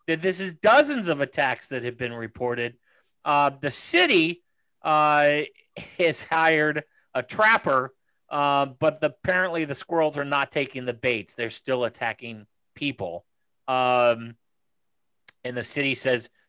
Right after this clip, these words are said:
"Don't worry about it. It'll all be fine." Of course, the neighbors are all saying the city should take it a lot more seriously than they are. Um, <laughs> because they say it's a matter of public safety.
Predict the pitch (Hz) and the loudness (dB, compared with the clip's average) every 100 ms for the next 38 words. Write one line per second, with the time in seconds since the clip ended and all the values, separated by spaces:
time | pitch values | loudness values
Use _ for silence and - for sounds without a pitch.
0 | - 139 139 127 123 117 117 117 117 117 | 0 0 2 2 2 2 0 0 -2 -2
1 | 113 107 104 92 127 117 107 101 _ _ | -2 -2 -6 -6 -4 -2 -6 -12 _ _
2 | _ - 135 123 - 127 131 131 127 127 | _ 0 0 0 -4 -2 0 0 0 -2
3 | 113 - - 120 117 113 120 117 113 104 | -2 -6 -2 0 0 0 -2 -2 -4 -6
4 | 120 117 - - 117 110 107 107 107 101 | -6 -8 -10 -12 -12 -10 -8 -8 -8 -12
5 | - 123 113 101 101 95 95 95 101 104 | -10 -8 -6 -8 -10 -10 -8 -8 -6 -4
6 | 85 - _ _ - _ _ 120 117 113 | -6 -8 _ _ -20 _ _ 2 4 4
7 | 110 104 101 _ _ _ _ _ _ _ | 2 -2 -10 _ _ _ _ _ _ _
8 | - - - - - - 151 139 135 117 | -6 -6 -6 -4 -4 0 2 2 0 0
9 | 117 117 110 101 - 104 98 - 117 - | 0 2 2 0 2 0 0 0 -2 -2
10 | 95 | -14